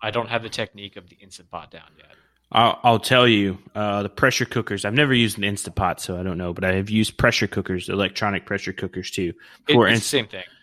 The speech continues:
Speaker 2: Before
Speaker 1: Same
Speaker 2: Inst-, before Instant Pots were cool. I'm a,
Speaker 1: Yeah.
Speaker 2: a pressure cooker hipster, but, um, <laughs> uh, I worked in a restaurant where we did all our, a lot of our meat in the pressure cooker, and we, like, kinda perfected it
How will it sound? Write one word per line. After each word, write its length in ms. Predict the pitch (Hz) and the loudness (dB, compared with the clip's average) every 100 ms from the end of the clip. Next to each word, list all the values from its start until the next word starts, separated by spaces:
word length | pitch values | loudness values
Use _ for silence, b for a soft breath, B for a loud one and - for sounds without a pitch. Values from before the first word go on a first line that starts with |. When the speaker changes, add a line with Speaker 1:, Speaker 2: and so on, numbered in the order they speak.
| b b | b b
Speaker 2:
Before 300 | 127 156 143 | 6 8 8
Speaker 1:
Same 160 | 139 139 | 6 2
Speaker 2:
Inst-, 280 | - - | 0 -6
before 300 | 127 123 151 | -2 6 8
Instant 240 | 143 - - | 6 4 0
Pots 300 | 127 120 - | 2 2 -4
were 60 | |
cool. 520 | - 127 113 110 - - | -2 2 4 2 -2 -10
I'm 140 | 107 107 | -2 0
a, 320 | 101 101 92 | 2 2 0
Speaker 1:
Yeah. 180 | 113 104 | -2 -2
Speaker 2:
a 40 | 95 | 2
pressure 300 | 123 - 117 | 2 2 -4
cooker 360 | - - 110 | -2 0 0
hipster, 600 | 98 117 - - 113 107 _ b b b | 0 -2 -2 0 -2 -4 _ b b b
but, 160 | - 110 | 0 4
um, 580 | 107 107 104 104 101 98 | 6 4 2 0 -4 -8
<laughs> 60 | B B B B B B B B B B - - - | B B B B B B B B B B -20 -10 2
uh, 40 | |
I 260 | 123 120 117 | 6 6 6
worked 240 | 123 123 | 6 4
in 80 | 123 | 4
a 60 | 110 | 6
restaurant 500 | 120 - 131 104 104 | 6 4 2 2 4
where 540 | 107 104 104 101 92 | 4 4 4 2 -2
we 160 | 104 107 | -6 -4
did 220 | 110 104 | -2 0
all 320 | - 107 107 | 0 2 2
our, 440 | 101 98 98 95 - - | 2 2 0 -2 -8 -6
a 60 | 104 | 0
lot 200 | 98 104 | 2 2
of 80 | |
our 140 | 98 101 | 0 -2
meat 320 | 104 117 - | 0 -2 -2
in 120 | 107 | -6
the 60 | 101 | -6
pressure 320 | - 101 - | -2 -4 -4
cooker, 460 | 120 123 - 156 151 | -4 -4 0 0 0
and 80 | 104 | -2
we, 120 | 104 | 0
like, 180 | 104 95 | 2 0
kinda 220 | - 110 98 | 0 0 0
perfected 560 | 101 - 107 - 110 | -6 -2 -2 0 0
it 180 | 117 | 0